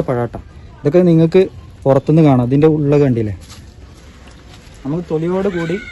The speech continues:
ഭക്ഷിക്കാൻ പറ്റുന്ന പഴമാണിത്. കഴിച്ച് നിൽക്കുന്ന തൈകളാണ് നമ്മൾ കൊടുക്കുന്നത്. ഈ തൈ നമ്മൾ കൊടുക്കുന്നത് എന്ന് പറഞ്ഞു കഴിഞ്ഞാൽ ഇരുന്നൂറ്റമ്പത് രൂപ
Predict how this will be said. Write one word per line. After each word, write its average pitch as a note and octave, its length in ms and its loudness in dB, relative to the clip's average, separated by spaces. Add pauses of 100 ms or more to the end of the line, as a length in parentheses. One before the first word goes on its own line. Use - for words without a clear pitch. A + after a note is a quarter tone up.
(540)
ഭക്ഷിക്കാൻ C#3 400 -10
പറ്റുന്ന D3 260 -10 (880)
പഴമാണിത്. C3 400 -6 (320)
കഴിച്ച് C#3+ 240 -12
നിൽക്കുന്ന D3 280 -14
തൈകളാണ് C3 380 -12
നമ്മൾ C3 220 -12
കൊടുക്കുന്നത്. A#2 360 -14 (420)
ഈ F#3+ 100 -6
തൈ E3+ 120 -2 (120)
നമ്മൾ D#3+ 160 -8 (100)
കൊടുക്കുന്നത് C#3+ 360 -8 (100)
എന്ന് D3 160 -10
പറഞ്ഞു C3 200 -14
കഴിഞ്ഞാൽ B2+ 220 -12 (220)
ഇരുന്നൂറ്റമ്പത് D#3+ 720 -10
രൂപ C#3+ 140 -10